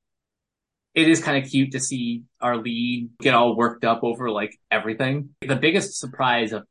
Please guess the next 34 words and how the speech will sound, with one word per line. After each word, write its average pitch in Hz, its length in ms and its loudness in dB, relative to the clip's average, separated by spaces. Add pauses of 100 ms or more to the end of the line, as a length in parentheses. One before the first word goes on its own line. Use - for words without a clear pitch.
(120)
this 110 380 -8
genre 101 420 2
was 101 480 -2
Endo 117 320 2
and 110 160 -4
Kobayashi 107 640 -4
live, 104 400 -4 (600)
which 131 120 0
I 135 120 4
feel 143 300 4
works 127 300 0
on, 120 120 0
like, 107 320 -2 (580)
at 156 160 -2
least 156 340 0
three 139 160 0
different 117 300 -4
levels. 104 480 -6 (260)
If 139 180 0
you 156 120 2
like 131 420 0
Otomi 165 420 0
games, 170 520 0 (340)
then 135 140 0
this 131 120 0
is, 139 120 0
like, 127 160 0
a, 120 160 0 (400)
a 131 80 4
nice 117 400 4 (160)
send-up, 127 460 2 (340)
that 117 180 0
genre 120 440 0
of, 110 60 -8